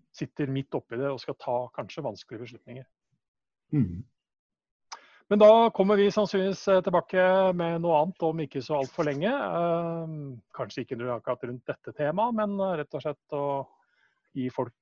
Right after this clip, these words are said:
Speaker 1: eh, noe annet å, holdt på å si, lytte til eller tenke over, ehm,
Speaker 2: Ja.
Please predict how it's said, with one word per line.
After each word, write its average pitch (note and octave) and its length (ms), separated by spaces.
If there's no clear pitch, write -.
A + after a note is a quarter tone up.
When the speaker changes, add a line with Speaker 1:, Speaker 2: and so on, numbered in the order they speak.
Speaker 1:
eh, B2+ 220
noe A#2+ 220
annet A#2 240
å, C3 260
holdt - 120
på C#3 60
å - 20
si, B2+ 320
lytte B2+ 520
til G3 400
eller C#3+ 260
tenke C#3 300
over, C#3 180
ehm, D#3 480
Speaker 2:
Ja. C#4+ 160